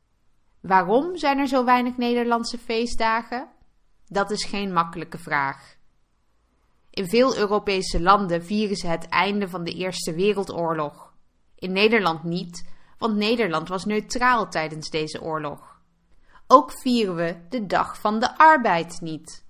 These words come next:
terwijl dat in veel andere Europese landen wel gevierd wordt.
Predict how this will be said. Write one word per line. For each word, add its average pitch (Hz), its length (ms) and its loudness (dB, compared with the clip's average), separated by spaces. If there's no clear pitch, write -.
terwijl 220 300 2
dat 175 160 0
in 170 160 -6
veel 180 380 0
andere 277 540 2
Europese 165 680 -2
landen 160 560 -8
wel 277 260 2
gevierd 175 560 -6
wordt. 156 440 -12